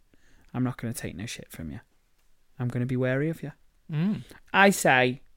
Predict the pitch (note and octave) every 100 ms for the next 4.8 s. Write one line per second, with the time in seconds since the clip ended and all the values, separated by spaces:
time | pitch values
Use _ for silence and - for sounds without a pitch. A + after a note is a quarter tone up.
0 | _ _ _ - F#3+ F3 - B2+ A#2 A2+
1 | A2+ - - - D#3 D3+ D#3+ D#3 B2+ A2+
2 | G2 - A2+ - A2 A2+ - - - -
3 | - - - _ _ _ _ F3+ G#3 G3
4 | G#3 - G3 - F#3 - -